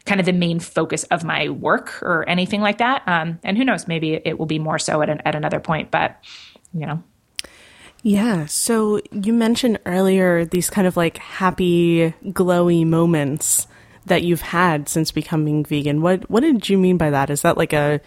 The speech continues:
Speaker 2: particular, like, points in time, or was it just more of how your life is unfolding or something else?
Speaker 1: I mean, um, well, I, I think what I meant was that that's, you know, if we're talking about the internet, Instagram, whatever,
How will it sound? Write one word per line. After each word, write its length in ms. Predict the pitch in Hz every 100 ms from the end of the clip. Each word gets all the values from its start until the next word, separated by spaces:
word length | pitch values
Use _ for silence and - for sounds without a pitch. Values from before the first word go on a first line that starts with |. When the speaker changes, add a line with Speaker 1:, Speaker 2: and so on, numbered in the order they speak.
| - - - _
Speaker 2:
particular, 760 | 208 185 226 175 190 175 165
like, 200 | 151 143
points 320 | - 214 208
in 120 | 175 165
time, 500 | - 269 277 277 247
or 140 | 185
was 160 | 175 175
it 80 | 160
just 200 | 175 165
more 360 | 180 170 170
of 340 | 160 160 156 - -
how 280 | - - 165
your 280 | 165 151 147
life 380 | 156 170 -
is 280 | 165 160 151
unfolding 600 | 160 170 233 240 208 196
or 80 | 156
something 380 | - 151 143 151
else? 400 | 135 156 - - _ - - - _ _ -
Speaker 1:
I 60 | 339
mean, 160 | 349 320 - - 240
um, 140 | 220
well, 100 | 233
I, 160 | 233 240
I 60 | 254
think 160 | 302
what 100 | 254
I 60 | 185
meant 260 | 185 180 185
was 340 | 180 170 - -
that 260 | 196 180 165
that's, 580 | 190 196 - - - - - _
you 80 | 175
know, 80 | 156
if 100 | 170
we're 60 | 185
talking 280 | 151 -
about 200 | 165 170
the 80 | -
internet, 280 | 165 165 156
Instagram, 360 | 170 170 170 175
whatever, 340 | 165 156 165